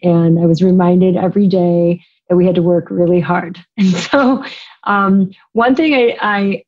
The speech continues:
I, when I was coming out of school,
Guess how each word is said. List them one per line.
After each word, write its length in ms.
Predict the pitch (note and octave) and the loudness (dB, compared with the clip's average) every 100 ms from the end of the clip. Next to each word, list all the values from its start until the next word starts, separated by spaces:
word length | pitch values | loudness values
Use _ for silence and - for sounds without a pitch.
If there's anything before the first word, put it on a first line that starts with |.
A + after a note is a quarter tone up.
| _ | _
I, 380 | G3 G3 F#3+ - _ _ _ _ _ _ _ | -4 -2 -2 -4 _ _ _ _ _ _ _
when 180 | G#3 G#3 | -2 0
I 100 | G#3 | 0
was 140 | G#3 | -2
coming 320 | - A#3 G#3+ G#3 | -2 -2 0 0
out 200 | A#3 B3 | 0 -2
of 100 | G#3+ | -6
school, 760 | - - F#3 F3+ F3+ F3 F3 | -8 -2 0 2 0 -2 -4